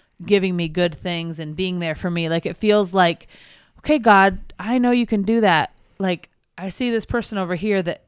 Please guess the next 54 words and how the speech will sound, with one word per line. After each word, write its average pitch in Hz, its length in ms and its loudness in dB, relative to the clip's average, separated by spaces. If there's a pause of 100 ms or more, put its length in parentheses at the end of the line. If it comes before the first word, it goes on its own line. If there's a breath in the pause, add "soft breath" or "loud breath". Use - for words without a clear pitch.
(140)
seems 220 360 -8
like 190 140 -4
they 180 100 -6
could 170 160 -8
really 190 300 -4
use 175 360 -2
you. 143 140 -4
Why 156 240 0
don't 185 220 0
you 175 180 2
kind 160 340 -4
of 147 320 -4 (1080)
just 370 200 -2
force 440 300 6
your 403 80 8
way 381 140 8
in 403 120 4
there 247 200 6
and 202 100 0
their 226 100 0
life 277 220 2
will 302 80 0
be 262 100 -2
better 254 380 4
and 190 180 0
that'll 220 240 2
be 202 360 -2
good." 175 420 -2
You 277 160 0
know 320 60 6
what 330 100 8
I 330 40 2
mean? 330 320 -2 (680 loud breath)
And 185 420 -2 (720)
I 170 80 0
don't 165 120 0
know 170 80 0
if 170 60 -6
there's 156 160 0
an 147 80 -6
answer 160 280 -6
for 160 140 -4
that. 147 260 -6
Like, - 160 -8
he's 156 200 -8
God, - 320 -10
and 156 140 -10
I, 151 80 -10 (260)
I 156 80 -4
trust 143 300 -6
that 151 80 -4
he 170 120 0
knows, 156 500 0
and 156 400 -6